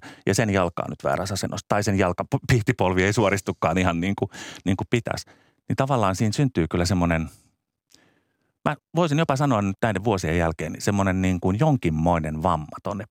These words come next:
päähän ja mieleen. Että, että katson itseäni ulkopuolisena. Ja silloin aikanaan tehtiin,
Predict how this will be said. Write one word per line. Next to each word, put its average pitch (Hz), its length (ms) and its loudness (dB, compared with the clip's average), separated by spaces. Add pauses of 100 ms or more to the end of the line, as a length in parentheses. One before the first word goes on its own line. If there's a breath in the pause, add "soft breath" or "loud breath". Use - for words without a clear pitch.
(100)
päähän - 400 -4 (720)
ja 87 80 2
mieleen. 82 480 -2 (180)
Että, - 240 -2
että 107 240 -2 (720)
katson 127 400 0
itseäni 90 420 2
ulkopuolisena. 95 760 -2 (640 loud breath)
Ja 110 60 4
silloin 127 240 4
aikanaan 95 440 2 (600 soft breath)
tehtiin, 82 580 2